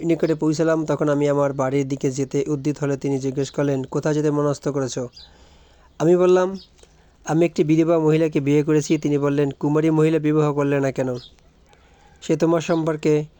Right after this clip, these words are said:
ফুর্তি ঠাট্টা করত এবং তুমি তার সাথে ফুর্তি ঠাট্টা করতে।" আমি বললাম, "আমার পিতা মারা গিয়েছেন,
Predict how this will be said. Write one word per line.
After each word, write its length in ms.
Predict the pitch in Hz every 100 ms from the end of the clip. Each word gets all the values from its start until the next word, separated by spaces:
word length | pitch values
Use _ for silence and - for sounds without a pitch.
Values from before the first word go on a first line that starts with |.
| _ _
ফুর্তি 360 | - 151 - 151
ঠাট্টা 300 | 151 147 147
করত 260 | 143 135
এবং 280 | 143 139 139 135
তুমি 200 | 139 139
তার 160 | 143
সাথে 280 | 131 143 139 127 - _ _
ফুর্তি 260 | 147 135 143
ঠাট্টা 280 | 143 131 127
করতে।" 320 | 127 - 123 - _ _ _ - - - - - -
আমি 160 | 156
বললাম, 480 | 180 180 180 175 180 - - -
"আমার 260 | 156 160
পিতা 300 | 151 156 160
মারা 280 | 156 147 147
গিয়েছেন, 480 | 147 143 156 156